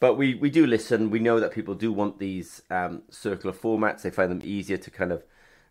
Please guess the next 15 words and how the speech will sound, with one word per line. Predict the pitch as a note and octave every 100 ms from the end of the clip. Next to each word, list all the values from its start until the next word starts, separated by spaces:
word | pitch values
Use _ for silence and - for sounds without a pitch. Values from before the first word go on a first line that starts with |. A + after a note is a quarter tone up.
| -
um, | F2+ F#2
pipette | F#2+ - A2+ -
onto | A2 F#2+ G2+ - G#2 G2 F2+
and, | E2+ E2 - _ -
um, | D#2+ D#2 D2 _ _ _ _ -
functionalize. | G2 F2+ - G2 F2+ F2+
So | - - -
we | F2+ F2+
have, | - G#2 G2 F2 - - - - _ _ - -
um, | E2+ E2+ -
made | G2 F#2+ F2+ F#2+
those, | F#2 F2+ - - - -
um, | D#2+ - - -
electrodes | E2+ E2 - - E2+ D#2 D#2+ - -
available | E2+ E2+ E2 D#2+ D#2+ D#2+